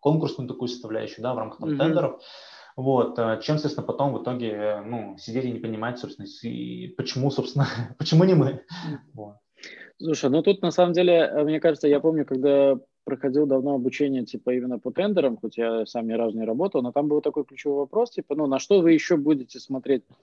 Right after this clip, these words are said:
Speaker 2: э, на какие факторы вы будете еще смотреть, кроме, там, ну, цены, понятно. Вот. И, ну, теория, она бы тебе могла ответить, но не факт, что она бы этот пункт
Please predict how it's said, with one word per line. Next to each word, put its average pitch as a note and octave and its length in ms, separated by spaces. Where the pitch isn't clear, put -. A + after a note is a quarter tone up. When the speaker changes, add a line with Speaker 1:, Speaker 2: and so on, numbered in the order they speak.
Speaker 2:
э, B2 360
на C3 120
какие C3+ 320
факторы B2+ 380
вы B2 140
будете A#2+ 280
еще A#2 160
смотреть, D#3+ 420
кроме, D3+ 320
там, A2+ 180
ну, A#2 160
цены, A2+ 320
понятно. - 460
Вот. A2 320
И, B2 140
ну, C3+ 300
теория, G3+ 420
она D#3 180
бы D3 100
тебе C#3+ 240
могла D3 360
ответить, F#3+ 480
но C#3 420
не C#3+ 120
факт, F#3+ 240
что C#3+ 180
она D3 160
бы C3+ 140
этот C3+ 280
пункт D3 260